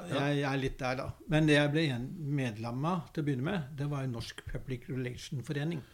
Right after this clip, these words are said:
Speaker 1: Norsk Public Relation Forening,
Speaker 2: Da er vi
Speaker 1: ja.
Speaker 2: tilbake på sånn midten av syttitallet.
Speaker 1: Ja.
Speaker 2: Og det var de store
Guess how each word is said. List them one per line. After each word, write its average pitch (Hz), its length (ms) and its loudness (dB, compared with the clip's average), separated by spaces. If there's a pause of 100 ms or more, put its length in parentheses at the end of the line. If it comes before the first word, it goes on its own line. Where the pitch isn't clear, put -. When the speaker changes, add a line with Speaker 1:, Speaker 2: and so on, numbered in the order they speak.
(340)
Speaker 1:
Norsk - 340 -4
Public 147 360 -6
Relation 131 500 0
Forening, 90 400 -8
Speaker 2:
Da 131 100 -2
er 135 80 0
vi 135 80 -4
Speaker 1:
ja. 160 60 0
Speaker 2:
tilbake 127 340 2
på 131 260 -4 (140)
sånn 131 160 -4
midten 120 240 -6
av 123 40 -4
syttitallet. 123 640 -4
Speaker 1:
Ja. 113 160 -6 (400)
Speaker 2:
Og 160 180 -2
det 151 220 -2
var 226 320 -6
de 220 160 -4
store 135 420 -2